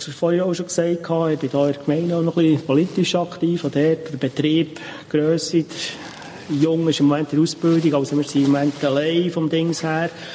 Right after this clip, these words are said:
Also, ich muss mir die Zeit schon gerne rausnehmen und so. Und dort gerne top aktuell zu sein, ist nicht mehr ganz einfach. Wir haben dort hier sehr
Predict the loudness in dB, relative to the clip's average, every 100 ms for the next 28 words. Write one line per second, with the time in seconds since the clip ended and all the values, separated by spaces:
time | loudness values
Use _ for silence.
0 | -10 -2 0 0 -4 -8 -18 -20 -20 -20
1 | -20 -16 -4 0 0 -2 -6 -8 -8 -8
2 | -6 -6 -4 -4 -6 -4 -4 -4 -2 -2
3 | -2 -4 -6 -6 -4 0 0 -2 -6 -4
4 | -4 -4 -6 -8 -6 -4 -4 -6 -10 -8
5 | -8 -8 -10 -10 -8 -8 -4 -4 0 2
6 | 2 0 -6 -10 -12 -8 -2 0 2 0
7 | 0 0 0 -2 -4 -2 0 0 0 0
8 | 2 0 -2